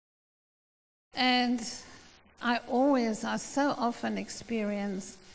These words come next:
that we fall short to go glorify Christ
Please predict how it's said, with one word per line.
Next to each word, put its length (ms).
that 200
we 180
fall 460
short 720
to 100
go 260
glorify 1000
Christ 720